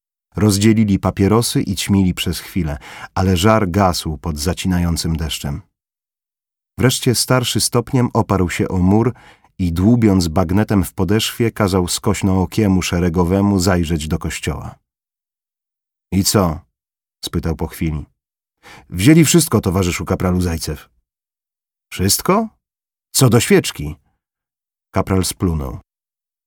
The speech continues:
„Dobra, Bykow, nazad”, nakazał po namyśle, a potem obrócił się do chudzielca w marynarce i warknął: „Z ciebie, Formela, chuj nieprzewodnik”. „Ale ja przecież”, nim dokończył, szeregowy przewrócił go na plecy silnym kuksańcem.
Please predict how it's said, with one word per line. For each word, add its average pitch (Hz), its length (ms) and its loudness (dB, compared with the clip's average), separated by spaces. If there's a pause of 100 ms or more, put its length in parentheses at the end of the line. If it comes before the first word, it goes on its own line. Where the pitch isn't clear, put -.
(300)
„Dobra, 135 360 6
Bykow, 107 400 2
nazad”, 104 600 0 (420)
nakazał 95 500 0
po 92 140 -2
namyśle, 95 520 0
a 87 60 -2
potem 95 300 -2
obrócił 92 440 0
się 90 140 -4
do 82 100 -2
chudzielca 90 580 0
w 78 60 -6
marynarce 90 600 0
i 90 100 0
warknął: 82 480 -4 (300)
„Z - 120 -2
ciebie, 120 320 6
Formela, 110 580 4
chuj 98 520 2
nieprzewodnik”. 85 880 -4 (520)
„Ale 104 380 4
ja 110 280 4 (100)
przecież”, - 600 0 (560)
nim 98 180 4
dokończył, 87 720 -2 (260)
szeregowy 92 460 0
przewrócił 95 580 -2
go 90 140 0
na 87 100 2
plecy 90 320 -4
silnym 82 380 -2
kuksańcem. - 640 -8